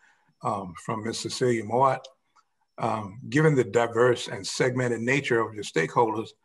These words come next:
how much do you share the fundamentals of iso fifty-five thousand and fifty-five thousand and one with those stakeholders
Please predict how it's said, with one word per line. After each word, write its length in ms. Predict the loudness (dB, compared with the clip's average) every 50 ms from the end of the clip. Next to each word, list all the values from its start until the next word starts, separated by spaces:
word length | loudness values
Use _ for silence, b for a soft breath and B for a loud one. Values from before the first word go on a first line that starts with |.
| _ _ _ -2
how 120 | 0 2
much 300 | 2 2 2 0 -2 -4 -6
do 100 | -4 -4
you 180 | -2 -2 -4 -4
share 520 | -4 -4 -2 0 2 4 4 2 2 0
the 80 | -6 -8 -4 -2
fundamentals 600 | 0 0 0 -2 -4 -6 -6 -6 -6 -8 -10 -10
of 80 | -10 -10
iso 380 | -10 -10 -8 -8 -8 -8 -8 -6
fifty-five 600 | -8 -8 -6 -6 -12 -10 -8 -8 -8 -8 -8 -8
thousand 360 | -8 -8 -6 -6 -8 -10 -14 -14
and 80 | -14
fifty-five 500 | -14 -14 -14 -12 -12 -10 -10 -12 -12 -14 _
thousand 380 | -12 -12 -12 -12 -14 -16 -18
and 100 | -20 -20 -16 -8
one 300 | -6 -4 -4 -6 -6 -12 _ _ b b b b b b
with 220 | 2 2 2 2
those 240 | 0 0 0 0 -2
stakeholders 600 | -2 -4 -2 0 0 2 2 2 0 -2 -6 -10